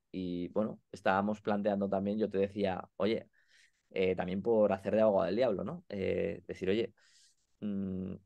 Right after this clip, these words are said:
quizá, mm, no sé si, ha-, hay que ver cuál es tu prioridad, ¿no? Pero puede llegar el caso,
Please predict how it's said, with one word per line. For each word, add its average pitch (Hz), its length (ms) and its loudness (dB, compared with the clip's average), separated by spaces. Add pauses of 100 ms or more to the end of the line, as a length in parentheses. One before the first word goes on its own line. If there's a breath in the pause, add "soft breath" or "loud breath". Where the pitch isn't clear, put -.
(160)
quizá, 98 560 -4 (640)
mm, 107 440 -6 (120)
no 101 120 -6
sé 127 120 -8
si, 104 560 -4 (340)
ha-, - 180 -2
hay 98 100 4
que 117 100 4
ver 113 120 6
cuál 104 140 4
es 98 60 -8
tu 95 100 -8
prioridad, 95 340 2
¿no? 139 180 -8 (720)
Pero 101 440 6 (160)
puede 101 200 6
llegar 107 240 6
el 101 140 4
caso, 143 400 0